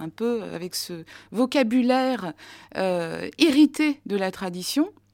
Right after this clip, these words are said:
Donc les scolastiques et puis les théologiens, parce qu'il faut quand même distinguer, euh, les philosophes, euh, théologiens, enfin les, les philosophes, euh, de l'école,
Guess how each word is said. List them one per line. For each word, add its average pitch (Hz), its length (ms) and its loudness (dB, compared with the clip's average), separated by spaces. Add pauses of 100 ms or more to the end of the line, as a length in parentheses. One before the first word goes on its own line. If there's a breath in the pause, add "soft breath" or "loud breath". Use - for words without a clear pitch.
(400)
Donc 202 180 -8
les 277 120 0
scolastiques 247 500 -2
et 269 60 6
puis 330 260 4
les 247 180 4
théologiens, 240 680 4
parce 214 100 -2
qu'il 185 140 -8
faut 185 120 -8
quand 185 120 -8
même 233 180 2
distinguer, 190 640 -4
euh, 160 360 -10
les 208 180 -2
philosophes, 220 760 -6
euh, 151 440 -6 (1000)
théologiens, 170 680 -4
enfin - 240 -16
les, - 180 -16 (100)
les 175 120 -12
philosophes, 190 500 -8
euh, 165 300 -10
de 156 120 -8
l'école, 202 400 -2